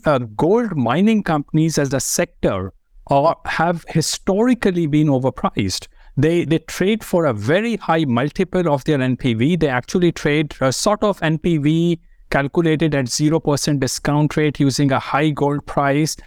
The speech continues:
I mean, that's outrageous. And e-, so for them, it makes a lot of sense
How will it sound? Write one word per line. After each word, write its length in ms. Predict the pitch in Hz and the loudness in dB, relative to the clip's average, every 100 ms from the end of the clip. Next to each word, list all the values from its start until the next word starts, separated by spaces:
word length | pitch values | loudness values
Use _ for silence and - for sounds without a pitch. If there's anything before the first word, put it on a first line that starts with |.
| - - | -20 -2
I 60 | 208 | 2
mean, 140 | 214 | 2
that's 240 | 190 214 - | 2 0 -2
outrageous. 880 | 156 147 - 185 202 180 107 107 - - - | -4 -2 0 0 2 2 0 -4 -10 -16 -4
And 120 | 160 156 | -2 0
e-, 140 | 180 - - | -2 -4 -6
so 400 | - - 196 202 | -4 0 2 0
for 280 | 202 - 190 | -2 -2 -2
them, 520 | 139 214 302 269 135 - - - | 0 0 2 0 -2 -6 -18 -4
it 160 | 170 - | -4 0
makes 260 | 190 196 185 | -2 0 -2
a 80 | |
lot 320 | 135 131 196 226 | -2 0 0 0
of 260 | 285 - - - - - - | -2 -2 -12 -20 -20 -14 -6
sense 640 | - 214 214 160 - | -2 0 0 -2 -6